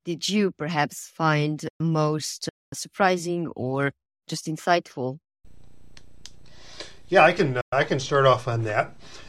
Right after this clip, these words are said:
Speaker 2: I will first start by saying that Epic posts are results of our research to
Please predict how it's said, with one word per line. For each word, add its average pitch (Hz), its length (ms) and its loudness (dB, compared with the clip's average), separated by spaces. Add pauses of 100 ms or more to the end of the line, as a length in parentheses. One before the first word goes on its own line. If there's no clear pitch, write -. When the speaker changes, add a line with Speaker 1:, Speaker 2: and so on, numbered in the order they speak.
Speaker 2:
I 131 120 4
will 123 180 2
first 175 260 4
start 151 300 4
by 131 180 6
saying 127 680 2
that 120 600 2 (680)
Epic 147 520 4 (1040)
posts - 680 4
are 131 420 4
results 123 440 -2
of 123 80 -2
our 127 120 4
research 131 520 -2
to 135 580 -2